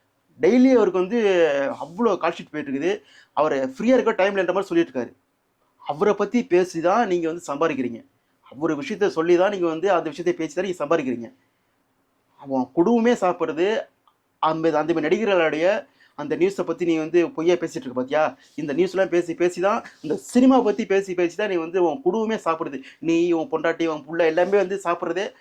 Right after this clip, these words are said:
அந்த சினிமா போற பிச்சையால தான். அந்த சினிமால இருக்கிற ஒரு ஹீரோவை பப்ளிக் வெளியில ஈத்தர அப்படின்னு சொன்னா நீ எந்த அளவுக்கு மானங்கட்ட ஈத்தர? அந்த அண்ணனுக்கு ஓப்பனா கேக்குறேன்.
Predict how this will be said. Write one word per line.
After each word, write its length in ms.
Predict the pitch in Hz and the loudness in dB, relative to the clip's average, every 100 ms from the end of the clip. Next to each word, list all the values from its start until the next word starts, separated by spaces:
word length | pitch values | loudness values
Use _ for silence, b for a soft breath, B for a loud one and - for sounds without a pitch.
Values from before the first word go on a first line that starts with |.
| b - | b -12
அந்த 180 | 139 | -10
சினிமா 380 | 131 208 214 208 | -6 -4 -2 -2
போற 220 | 156 156 - | -2 -4 -6
பிச்சையால 360 | - 220 160 | -4 2 2
தான். 200 | 139 - _ _ _ _ _ | 2 0 _ _ _ _ _
அந்த 240 | - 147 131 - - | -14 -12 -12 -14 0
சினிமால 360 | 247 277 247 214 | 2 4 4 4
இருக்கிற 340 | 156 147 143 | 0 -2 -6
ஒரு 160 | 135 131 | -4 -6
ஹீரோவை 600 | 127 185 170 131 135 - _ _ _ - | -2 0 2 0 -4 -10 _ _ _ -4
பப்ளிக் 400 | 147 175 226 147 | -2 -2 -2 -2
வெளியில 460 | 135 127 135 143 _ _ _ _ _ _ 127 | -2 0 -2 -4 _ _ _ _ _ _ -4
ஈத்தர 540 | 185 262 262 175 175 | 2 2 4 2 2
அப்படின்னு 160 | 135 143 | 0 -6
சொன்னா 440 | 131 123 127 151 - _ _ | -8 -8 -8 -10 -16 _ _
நீ 140 | 151 | -8
எந்த 300 | 147 175 214 | -6 -4 0
அளவுக்கு 260 | 196 190 196 | 0 0 -2
மானங்கட்ட 500 | 143 180 214 175 143 | -2 -2 0 0 0
ஈத்தர? 400 | 139 - 127 - _ _ _ _ _ _ _ _ _ _ _ _ | -2 -2 -4 -4 _ _ _ _ _ _ _ _ _ _ _ _
அந்த 220 | 120 131 208 | -6 -2 0
அண்ணனுக்கு 400 | 175 175 156 165 | 0 -2 0 0
ஓப்பனா 200 | 185 175 | 0 -2
கேக்குறேன். 340 | 135 - | -4 -8